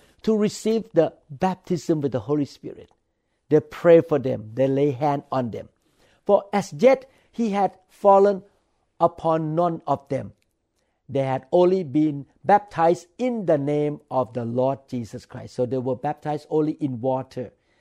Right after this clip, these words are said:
before John and Peter went to Samaria. Acts chapter ten, forty-four to forty-six, the outpouring of the Holy Spirit upon the Gentiles who were born again.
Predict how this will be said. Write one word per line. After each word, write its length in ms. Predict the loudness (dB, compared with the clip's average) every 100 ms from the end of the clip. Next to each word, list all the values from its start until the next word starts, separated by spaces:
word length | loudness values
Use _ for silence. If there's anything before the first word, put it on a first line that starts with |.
| _ _
before 640 | 0 2 0 2 2 2 -2 _ _
John 360 | 4 4 2 -8 _ _ _ _ _ -6
and 320 | -4 -4 -10
Peter 380 | -6 -4 -2 -6
went 460 | -6 0 0 0 -8
to 100 | -12
Samaria. 720 | -8 -6 -6 -8 -12 -16 _ _ _ _ _ _
Acts 260 | -4 -4 -4
chapter 280 | -4 -2
ten, 400 | -4 0 0 0 -12 _ _ _
forty-four 760 | -2 -2 0 -6 -8 2 4 4
to 100 | -2
forty-six, 680 | -8 -8 -6 -10 -12 -14 -14
the 220 | -16 0
outpouring 540 | 0 0 0 0 0
of 80 | -6
the 80 | -4
Holy 260 | -2 0 -2
Spirit 460 | -4 -6 -6 -12 -18
upon 480 | -18 -6 -4 -4 -8 _ -2
the 140 | 0
Gentiles 840 | 2 0 0 -6 -10 -10 -14 -20 _ _ _
who 100 | 0
were 200 | 2 2
born 420 | 4 6 6 4
again. 520 | -6 -4 -4 -4 -12